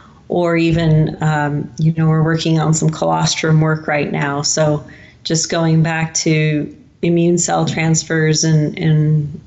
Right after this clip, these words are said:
antibodies and all of that information in there. It's, uh, I find that piece to be very, um, very informational.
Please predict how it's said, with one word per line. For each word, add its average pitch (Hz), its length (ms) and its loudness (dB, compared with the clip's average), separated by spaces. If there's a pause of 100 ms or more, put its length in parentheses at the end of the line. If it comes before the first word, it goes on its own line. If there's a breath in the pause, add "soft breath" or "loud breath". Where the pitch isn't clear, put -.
(260)
antibodies 160 720 0
and 156 120 2
all 156 260 2
of 151 80 0
that 156 200 -2
information 156 680 0
in 156 140 4
there. 156 220 2
It's, - 380 -4 (800 loud breath)
uh, 160 380 -2
I - 120 -4
find 196 300 -2
that 170 200 -2
piece 165 260 -2
to 170 100 -6
be 160 160 0
very, 156 680 -2
um, 180 340 -4 (1000)
very 175 360 0
informational. 160 880 0